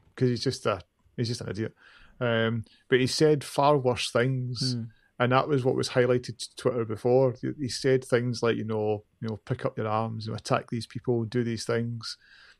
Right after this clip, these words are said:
Speaker 1: you know, and, and Twitter were like, "Oh, well, maybe not, and we're gonna give him a chance, and we believe in giving these guys a chance." Um, uh, but he got taken down the day after,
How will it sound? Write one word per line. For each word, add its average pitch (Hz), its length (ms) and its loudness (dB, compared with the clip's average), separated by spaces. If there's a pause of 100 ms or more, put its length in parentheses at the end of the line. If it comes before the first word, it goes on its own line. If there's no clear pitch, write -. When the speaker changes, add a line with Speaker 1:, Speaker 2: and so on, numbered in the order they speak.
Speaker 1:
you 120 60 -4
know, 117 280 2
and, 113 460 -2
and 117 220 -4
Twitter 123 220 2
were 117 100 2
like, 127 120 0
"Oh, 240 360 -4
well, 190 280 0
maybe 165 200 -2
not, 123 320 2
and 113 180 -4
we're 110 100 -4
gonna 127 260 -4
give 123 160 -2
him 113 80 -6
a 113 40 -6
chance, 113 520 -2
and 110 120 -4
we 117 120 0
believe 117 400 -2
in 117 80 -4
giving 117 260 0
these 113 140 -2
guys 110 260 -2
a 98 60 -6
chance." 131 480 -2 (440)
Um, 131 420 4 (640)
uh, 139 100 4 (180)
but 156 180 2
he 147 80 4
got 139 160 -2
taken 185 340 4
down 147 200 6
the 131 80 4
day 127 180 4
after, 117 520 0